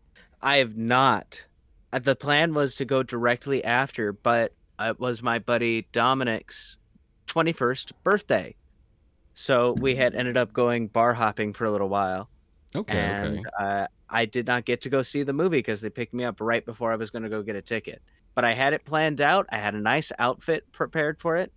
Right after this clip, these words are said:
Speaker 1: but then
Speaker 2: Ooh.
Speaker 1: they snatched me up too early. But I plan to go. Uh, probably by this time the episode has gone out, I'll probably have seen it. So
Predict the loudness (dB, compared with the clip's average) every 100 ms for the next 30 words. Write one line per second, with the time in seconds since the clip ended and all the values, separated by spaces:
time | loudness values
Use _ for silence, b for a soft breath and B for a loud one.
0 | -8 -6 -4 -2 -2 -2 -4 -4 -4 -4
1 | -4 -2 -2 -2 -4 0 0 0 -2 0
2 | 0 -2 -2 0 0 -2 -6 -2 0 0
3 | -2 -10 -12 _ _ _ _ _ _ _
4 | 0 2 2 0 2 4 6 4 4 2
5 | 0 -2 -2 0 0 0 0 4 4 4
6 | -2 -2 0 2 4 2 2 0 -2 0
7 | 2 2 0 -4 -2 0 0 -2 _ _
8 | _ _ -10 2 6 6 4 2 -2